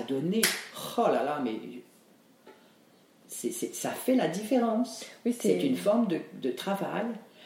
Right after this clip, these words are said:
Speaker 1: Et il y avait, j'avais une fille qui était, qui, peut-être qui était dyslexique, je sais pas, je m'en souviens, mais elle avait un mal fou, un mal fou, un mal fou. Je dis, t'inquiète pas, je suis patient.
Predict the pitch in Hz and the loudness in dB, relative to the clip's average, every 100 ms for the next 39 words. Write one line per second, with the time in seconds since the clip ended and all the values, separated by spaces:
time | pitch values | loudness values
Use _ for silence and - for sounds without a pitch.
0 | - 143 143 143 139 135 160 147 131 143 | -4 0 2 2 0 0 -2 -2 0 0
1 | 139 135 - 220 196 113 107 92 - - | 2 0 -2 -6 -4 -4 -6 -8 -10 -12
2 | 117 127 123 117 - 110 107 - 107 95 | -8 -4 -4 -4 -6 -8 -8 -10 -8 -8
3 | - 131 110 - 98 101 117 117 107 - | -8 -10 -10 -10 -12 -10 -10 -10 -14 -12
4 | 120 131 147 170 196 202 202 - - - | -8 -4 -2 2 2 2 0 -4 -12 -2
5 | 254 226 180 143 175 202 190 - - - | 0 0 0 -2 0 0 0 -6 -10 0
6 | 269 170 151 147 - - - - 190 190 | 2 2 -2 -6 -12 -16 -8 0 2 4
7 | 190 - 101 - - - - _ _ _ | 2 0 -8 -8 -14 -20 -20 _ _ _
8 | - - 175 135 - - | -12 -4 0 0 -2 -8